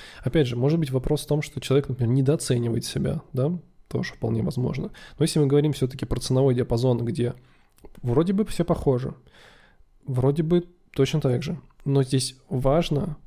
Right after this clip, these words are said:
не только смотреть на общую картинку того, что вы зашли в Instagram и увидели, то есть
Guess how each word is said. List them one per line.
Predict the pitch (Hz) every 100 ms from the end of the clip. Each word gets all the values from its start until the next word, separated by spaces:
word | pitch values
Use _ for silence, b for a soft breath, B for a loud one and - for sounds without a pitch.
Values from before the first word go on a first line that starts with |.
| - 147
не | 139
только | 185 214 -
смотреть | 143 143 135
на | 135
общую | 139 139 - 123
картинку | 120 139 127 117
того, | 120 120
что | - 120
вы | 120
зашли | 123 123 123
в | 120
Instagram | 117 127 127 123 -
и |
увидели, | 127 120 117 101 -
то | -
есть | - -